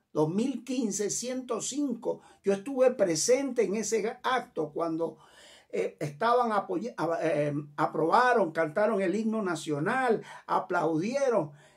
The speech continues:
el inicio, el enjui-, autorizando el enjuiciamiento contra Nicolás Maduro Moro.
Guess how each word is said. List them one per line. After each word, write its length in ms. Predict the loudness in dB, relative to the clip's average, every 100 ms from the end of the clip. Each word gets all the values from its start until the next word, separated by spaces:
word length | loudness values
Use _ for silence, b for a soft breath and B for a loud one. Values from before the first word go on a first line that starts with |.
| B
el 160 | -2 -2
inicio, 420 | 0 -2 -2 -2
el 80 | -2
enjui-, 300 | -2 -4 -4
autorizando 800 | -6 -6 -6 -4 -2 2 2 2
el 80 | 2
enjuiciamiento 880 | 0 -4 -4 -2 -2 -2 -2 -4
contra 320 | -4 -6 -4 -2
Nicolás 540 | -2 -2 4 4 4
Maduro 480 | 0 0 2 4 2
Moro. 480 | 4 4 4 -2